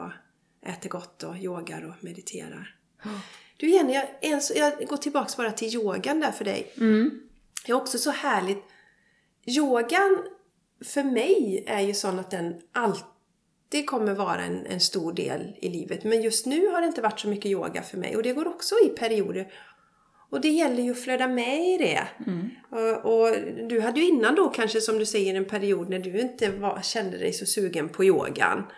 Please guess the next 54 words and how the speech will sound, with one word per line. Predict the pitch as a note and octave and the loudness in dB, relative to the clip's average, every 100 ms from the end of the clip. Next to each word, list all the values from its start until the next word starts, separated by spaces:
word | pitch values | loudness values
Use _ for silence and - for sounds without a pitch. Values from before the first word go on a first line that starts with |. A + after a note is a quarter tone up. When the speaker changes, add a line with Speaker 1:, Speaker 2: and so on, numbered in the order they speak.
| - | -6
Speaker 2:
Nej, | G#3+ A3 | 0 2
inte | A#3+ | 4
att | G#3 | 6
lära | G#3+ A3+ | 6 6
ut | G3+ - | 4 4
i | A3+ | 2
alla | B3+ | 6
fall. | F4 | 8
Speaker 1:
Nej, | G#4 E4 F3 E3+ G3 - | 8 8 4 2 -2 -4
och | - | 2
Speaker 2:
Mm. | G#3 | 4
Speaker 1:
lå-, | - - | 4 2
låt | D#4+ - | 0 -2
det | C#4+ | -2
vara | E4 F#4 - - | 0 2 2 2
så. | - G4+ - - | 2 2 2 -2
Speaker 2:
Ja. | F#3+ F3 G#3+ | -4 -4 -6
Speaker 1:
Att | B3 | 0
allt | C#4 B3+ B3 | 2 2 0
får | C#4 | -2
vara | C4+ G#3 | 0 0
som | G3+ G#3+ G#3 | 0 -2 0
det | |
är. | F3+ G#3+ C4 - _ - A#3+ | 2 0 -2 -12 _ -10 -2
Speaker 2:
Ja. | A3+ F#3+ | 0 0
Speaker 1:
Men | B3 | -2
när | A3+ | -4
det | A#3+ | -2
Speaker 2:
Ja, | |
men | A#3 | 2
Speaker 1:
kommer. | A#3 | 4
Speaker 2:
jag | G#3+ E3+ | 6 4
stängde | - A3 C#4 | 2 2 4
ju | |
ner | D4 A3+ | 4 2
mina | A3+ G#3+ | 0 -2
kurser | A3 A3 E3 F3 | -2 -2 -2 -2
och | F3 | -2
var | F3 | -4
inte | F#3+ - | -4 -4
all-, | F#3 F#3 G#3 | -2 -2 -2
företagsyoga | - G#3+ F3 E3 - E3 E3+ | 0 0 0 -2 -2 -2 -4
kändes | F#3+ E3+ - | -6 -8 -6
ju | E3 | -6
helt | E3 D#3+ F#3+ G3+ D#3+ | -4 -2 2 0 0
Speaker 1:
Ja. | G#3+ A#3+ C#4+ F4 D#4+ | -4 -2 -2 -2 -2
Speaker 2:
fel, | - D#3 - | -2 -2 -4
liksom. | E3+ - A#3+ | -10 -6 -4
Speaker 1:
Ja, | C4 D4+ | -4 -6
precis. | D#4 - F#4 G3 | -4 -2 -2 -2
Speaker 2:
Inte | - | -2
alls | D3 E3+ F3+ - | -4 -4 -6 -6
komma | - F#3+ | -2 0
Speaker 1:
Nej. | B3 | 0